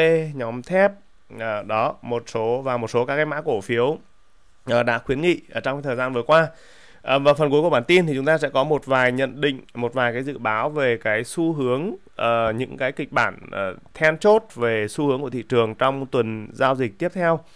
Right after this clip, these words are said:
của tháng mười hai. Như vậy là chúng ta đã, nếu như chúng ta tính tuần thì chúng ta đã đi được hai tuần, ờ, đầu tiên của, ờ, tháng mười hai. Nhưng nhìn chung thì, ờ, thị trường của chúng ta cũng đang gặp, ờ,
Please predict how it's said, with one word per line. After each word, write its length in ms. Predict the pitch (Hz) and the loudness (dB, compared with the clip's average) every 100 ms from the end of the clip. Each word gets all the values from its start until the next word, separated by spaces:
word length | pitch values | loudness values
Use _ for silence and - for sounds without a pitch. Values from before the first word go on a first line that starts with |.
| - - - - - | -20 -20 -20 -20 -8
của 120 | 117 | -2
tháng 180 | 113 147 | 0 2
mười 100 | 139 | 2
hai. 280 | 160 175 170 | 4 4 4
Như 100 | 160 | 4
vậy 160 | 147 | 4
là 60 | 120 | 2
chúng 140 | 123 127 | -2 2
ta 200 | 151 151 | 2 2
đã, 320 | 120 143 160 | 0 0 0
nếu 240 | 143 131 147 | 0 0 0
như 200 | 170 175 | -2 -4
chúng 160 | 156 156 | -4 2
ta 140 | 160 | 2
tính 200 | 160 143 | 2 2
tuần 240 | - 156 131 | 6 6 4
thì 80 | |
chúng 140 | 123 131 | -2 0
ta 140 | 151 | 2
đã 120 | 143 | 2
đi 200 | 139 160 | 0 0
được 180 | 147 127 | 0 0
hai 240 | 151 165 175 | 2 2 4
tuần, 400 | 165 139 123 117 | 4 2 0 -8
ờ, 180 | - 110 | -6 -4
đầu 260 | 127 127 117 | 0 0 0
tiên 240 | 147 160 151 | 0 0 0
của, 260 | 117 87 - - | -4 -4 -8 -10
ờ, 140 | 90 | -10
tháng 180 | 107 123 | -10 -8
mười 100 | 127 | 0
hai. 260 | 143 160 | 2 2
Nhưng 260 | 147 156 156 | 0 -2 -2
nhìn 180 | 131 117 | -4 -2
chung 280 | - 190 185 - - - - - | 2 2 2 -6 -20 -20 -14 -2
thì, 180 | 139 | 4
ờ, 100 | 135 | 6
thị 160 | 127 143 | 4 2
trường 160 | 139 127 | 0 0
của 60 | |
chúng 160 | 113 120 | -2 2
ta 180 | 151 151 | 4 4
cũng 220 | 151 147 | 0 -2
đang 200 | 147 151 | -2 2
gặp, 240 | 139 - - | 2 2 -4
ờ, 200 | 92 95 | -6 -6